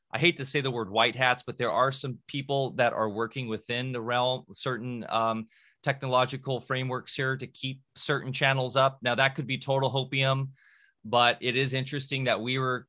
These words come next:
we were kicked off YouTube, and then I sent a nice email, um, just basically calling them out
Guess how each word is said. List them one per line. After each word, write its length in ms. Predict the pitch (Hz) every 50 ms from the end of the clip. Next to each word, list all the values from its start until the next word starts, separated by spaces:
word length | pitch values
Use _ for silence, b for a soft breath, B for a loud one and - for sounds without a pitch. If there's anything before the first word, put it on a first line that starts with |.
| _ _
we 180 | - 117 123 127
were 120 | 127 117
kicked 280 | - - 143 135 139 139
off 220 | 127 127 123 -
YouTube, 500 | 131 127 127 - - 143 139 139 135 - - -
and 180 | 110 113 110 113
then 200 | 117 113 113 113 - -
I 200 | 110 117 120 120
sent 300 | - - 131 120 123 -
a 60 | 113
nice 280 | 117 117 117 110 -
email, 500 | 120 117 120 120 120 120 117 117 117 117 b b b b b b
um, 240 | - 107 104 101 107
just 260 | 101 - 120 113 -
basically 440 | - 120 123 127 - - - 127 110
calling 420 | - - - 131 123 123 127 117 113
them 160 | 110 104 107
out 320 | 110 117 120 123 117 -